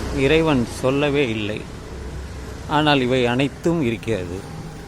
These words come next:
பாடலுக்காகத்தான் அப்படி எழுதினார்கள். இறைவன் இரண்டொரு பொம்மைகள் செய்தான் தான் விளையாட. ஏ, அவனுக்கு மத்த பொம்மைகள்லாம் பிடிக்காதா?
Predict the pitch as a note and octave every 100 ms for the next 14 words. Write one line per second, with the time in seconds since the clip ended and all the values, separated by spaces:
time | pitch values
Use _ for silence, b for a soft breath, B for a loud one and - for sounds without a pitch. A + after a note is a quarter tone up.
0 | - - - - - - - - - -
1 | - - A2 B2+ E3+ D#3+ - C#3 C3+ C3+
2 | - D3+ D3 A2 A#2 G#2+ A#2 A2+ G#2+ F#2+
3 | F2 - - - - - - - - -
4 | A#2 A#2+ C3 C3+ B2+ E3+ B2 A#2 C3 C3
5 | G#2 A2 C#3+ A2 G#2+ B2+ C#3 A#2 A#2 -
6 | G#2+ G2+ F#2 A#2 D3+ E3 - B2 D#3+ C#3+
7 | A#2 A2 F#2 G2 F#2+ - - - - -
8 | - - - - - C#3+ D3+ C#3 C3+ -
9 | A#2+ A#2 B2 C#3 C3+ D3 D3 C#3 B2+ C3+
10 | B2+ A#2 - G2 F#2 A#2